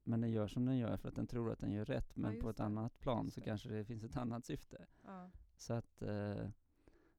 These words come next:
Speaker 1: den energin själv tror jag inte är så medveten om <laughs> att den
Speaker 2: Nej.
Speaker 1: gör något, om den gör något gott eller inte.
Speaker 2: Nej.
Speaker 1: Den är bara vad den är.
Speaker 2: Mm.
Speaker 1: Men vi kan ju, vi kan ju liksom, genom att gå in i olika tillstånd så kan vi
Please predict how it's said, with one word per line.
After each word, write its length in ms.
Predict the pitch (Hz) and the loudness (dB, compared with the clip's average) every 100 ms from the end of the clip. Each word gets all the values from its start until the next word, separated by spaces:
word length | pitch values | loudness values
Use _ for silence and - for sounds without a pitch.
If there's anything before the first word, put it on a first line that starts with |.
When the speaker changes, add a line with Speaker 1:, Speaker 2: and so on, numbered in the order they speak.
| - | -6
Speaker 1:
den 260 | - 117 | 0 4
energin 520 | 120 139 143 120 104 104 | 6 4 4 4 2 2
själv 320 | 123 143 139 | 2 0 0
tror 220 | - 117 | 0 2
jag 100 | 113 | 4
inte 180 | 110 - | 2 -2
är 120 | - | -4
så 160 | - - | -4 -2
medveten 600 | - 101 - - - - | 0 0 -2 -6 -4 -2
om 260 | - 98 - | -2 -2 -2
<laughs> 100 | - | -2
att 180 | - 208 | -2 0
den 100 | 196 | 2
Speaker 2:
Nej. 80 | 104 107 | 2 0
Speaker 1:
gör 100 | 101 | 0
något, 280 | 101 - - - | -2 -6 -16 -6
om 160 | 123 | 0
den 100 | 110 | 2
gör 100 | 104 | 4
något 200 | 98 98 | 2 0
gott 340 | 120 131 - - | -2 -2 -2 -4
eller 140 | 131 | -2
inte. 420 | 131 117 - - - | 0 -2 -6 -14 -14
Speaker 2:
Nej. 240 | 202 185 185 | -16 -14 -4
Speaker 1:
Den 180 | 117 117 | 2 2
är 140 | 117 | 2
bara 240 | 104 101 | 2 2
vad 180 | 98 98 | 2 2
den 160 | 98 101 | 2 0
är. 260 | 117 - - _ | 0 -4 -10 _
Speaker 2:
Mm. 200 | 214 220 - _ _ _ _ _ | -14 -14 -16 _ _ _ _ _
Speaker 1:
Men 180 | - 107 | 4 6
vi 180 | 110 104 | 4 4
kan 280 | - 117 117 | 4 4 4
ju, 340 | 113 110 107 98 - _ - _ _ | 2 0 -2 -6 -12 _ -20 _ _
vi 240 | 139 113 107 | -2 0 0
kan 220 | - 117 | 0 0
ju 200 | 113 110 | 2 0
liksom, 720 | 107 - 113 104 104 101 160 - _ | -2 -2 0 2 2 -2 -6 -16 _
genom 300 | - 120 113 | 2 4 6
att 120 | 110 - | 4 2
gå 100 | 117 | 4
in 220 | 131 131 | 6 6
i 40 | |
olika 340 | 120 110 - 117 | 6 2 0 -2
tillstånd 640 | 127 98 - 113 101 101 | -2 -2 -2 -2 -2 -2
så 120 | 139 | -6
kan 300 | - 110 98 | -2 0 2
vi 320 | 98 95 92 | 0 0 -2